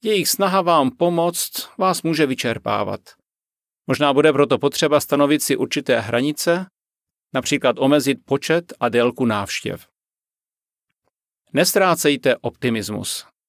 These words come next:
Bible říká: „Radostné srdce je dobrý lék,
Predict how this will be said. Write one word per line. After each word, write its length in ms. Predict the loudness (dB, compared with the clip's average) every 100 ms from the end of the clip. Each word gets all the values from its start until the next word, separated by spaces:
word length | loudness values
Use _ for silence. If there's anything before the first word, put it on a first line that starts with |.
| _ _ _ _ _ _ -2
Bible 340 | -2 2 2
říká: 580 | 2 -4 -6 -6 -10 -18 _ _ _ -2
„Radostné 580 | 2 2 0 0 0
srdce 680 | 2 0 -2 0 0 0 -6 _ _ -8
je 180 | -4 2
dobrý 380 | 2 2 0 2
lék, 380 | 0 -4 -12